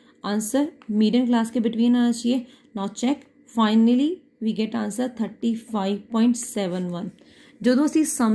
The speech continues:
ਨੂੰ ਕਰਦੇ ਹਾਂ ਤੇ ਮੀਡੀਅਨ ਕਲਾਸ ਆਉਂਦੀ ਹੈ, that is thirty to forty।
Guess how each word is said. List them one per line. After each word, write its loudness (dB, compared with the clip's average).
ਨੂੰ 2
ਕਰਦੇ -2
ਹਾਂ -4
ਤੇ -4
ਮੀਡੀਅਨ 4
ਕਲਾਸ -4
ਆਉਂਦੀ -4
ਹੈ, -2
that -8
is -2
thirty -4
to 2
forty। -2